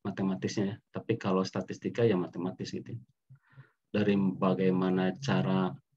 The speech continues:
memilih data gitu ya, bagaimana cara mengambilnya gitu ya, sampelnya harus berapa gitu ya, kemudian pakai perhitungannya seperti apa,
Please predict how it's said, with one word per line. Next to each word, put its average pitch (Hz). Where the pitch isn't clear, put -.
memilih 95
data 120
gitu 101
ya, 135
bagaimana 95
cara 92
mengambilnya 113
gitu -
ya, 120
sampelnya 95
harus 92
berapa 113
gitu 95
ya, -
kemudian 92
pakai 101
perhitungannya 92
seperti -
apa, 120